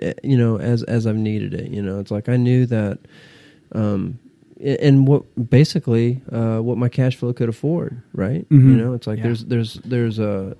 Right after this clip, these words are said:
Speaker 1: there's certain margins that I have to protect. And when I'm a one store operator, I cannot afford a supervisor and two G Ms, and right, I'm the general manager, I'm the supervisor, and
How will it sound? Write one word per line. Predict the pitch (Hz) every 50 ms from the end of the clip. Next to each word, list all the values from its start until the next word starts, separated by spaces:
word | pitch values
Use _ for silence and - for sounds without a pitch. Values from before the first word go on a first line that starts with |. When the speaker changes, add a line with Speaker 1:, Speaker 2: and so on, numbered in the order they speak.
| - _ -
Speaker 1:
there's | 120 123 117 107 -
certain | - - 151 139 - 123 120 113 - -
margins | 117 110 110 113 127 127 127 123 117 113 113
that | 107
I | 107 110
have | 110 117 117 -
to | - 131
protect. | - 135 127 - 120 113 123 143 - _ -
And | 110 113
when | 113 110
I'm | 110 110 107
a | 107
one | 110 117 120 120
store | - - 123 120 117
operator, | 123 139 143 - 113 107 110 117 123 107
I | 107
cannot | - - - 107 104 101 107 110
afford | 110 - - 113 113 110
a | 104
supervisor | - - 120 117 110 107 107 107 107 113 110 117 127 127
and | 117 110 110
two | - - 123 117
G | 113 120 110 107 107 107
Ms, | 107 110 120 127 131 127 -
and | 110 107 104 107 - _ - - - - - _ -
right, | 107 110 110 127 135 - -
I'm | - 98 117 131 139
the | 131
general | 117 117 123 113 113 110
manager, | 107 107 104 107 110 110 110 120 120 110
I'm | 110 117 123
the | 123
supervisor, | - - 117 - - 98 104 101 92 95 98 101 113 113 117 123 117
and | 107 101 101 107 107